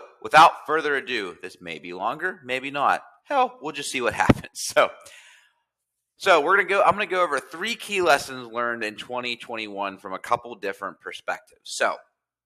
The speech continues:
um, perspective number one: what Inner Strength learned in twenty twenty-one. And when I say that, I mean more of the, the team, the staffing, um, Ryan and I, my, um, my partner and I,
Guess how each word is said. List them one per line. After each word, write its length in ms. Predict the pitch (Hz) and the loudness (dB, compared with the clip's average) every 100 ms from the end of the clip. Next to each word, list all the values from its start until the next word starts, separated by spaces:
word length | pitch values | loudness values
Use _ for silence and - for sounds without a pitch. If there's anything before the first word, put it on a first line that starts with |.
| _ _ - - | _ _ -20 -2
um, 340 | 107 104 98 | 4 4 2
perspective 540 | - 120 156 170 175 139 | -6 -4 0 0 -2 -10
number 220 | 143 127 | -10 -8
one: 400 | 110 90 67 78 _ _ _ _ _ _ _ _ _ | -8 -8 -8 -16 _ _ _ _ _ _ _ _ _
what 340 | 120 127 123 - | -2 0 0 -2
Inner 240 | 190 220 | -4 -4
Strength 560 | - - 147 135 123 107 | -8 -8 -6 -6 -6 -16
learned 560 | 101 104 92 82 76 78 80 _ _ - | -10 -6 -6 -8 -10 -18 -20 _ _ -14
in 160 | 92 90 | -14 -14
twenty 400 | - 95 92 87 | -14 -10 -10 -10
twenty-one. 640 | - 85 80 73 62 67 | -14 -16 -16 -14 -14 -12
And 80 | 87 | -6
when 100 | 104 | -4
I 80 | |
say 220 | 104 147 143 | -4 -6 -2
that, 200 | 135 - | 0 -2
I 120 | 107 | -6
mean 280 | 107 101 98 | -8 -12 -12
more 280 | 98 98 | -10 -6
of 140 | 95 85 82 | -6 -8 _
the, 360 | 87 85 82 78 | -6 -4 -4 -6
the 80 | 90 | -10
team, 420 | - - 95 95 | -12 -12 -12 -12
the 60 | 85 | -14
staffing, 840 | - - 87 87 85 92 87 87 | -14 -6 -2 -2 -2 -8 -10 -10
um, 340 | 73 80 78 78 | -8 -6 -8 -12
Ryan 380 | 82 87 87 87 | -2 0 0 -4
and 80 | 85 | -8
I, 260 | 85 85 80 | -6 -6 -8
my, 340 | 80 76 76 - _ _ - | -12 -14 -14 -16 _ _ -4
um, 360 | 80 76 69 - | -2 -2 -8 -12
my 100 | 78 - | -10 -6
partner 260 | 82 78 | -6 -6
and 120 | 80 | -8
I, 240 | 78 78 | -6 -6